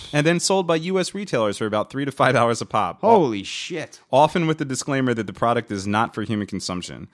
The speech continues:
Speaker 1: People take it for its powerful psychoactive pro-, properties,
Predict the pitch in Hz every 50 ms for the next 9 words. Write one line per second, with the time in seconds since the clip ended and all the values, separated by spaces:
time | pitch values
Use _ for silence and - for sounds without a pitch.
0 | _ _ _ _ - 165 175 175 220 202 - 208 185 185 208 190 - - 143 123
1 | 117 - - 143 143 151 151 - 165 151 - - 147 143 - 156 143 135 - -
2 | 127 120 - 127 131 127 131 127 120 - - 135 131 120 - 143 135 135 143 151
3 | 156 -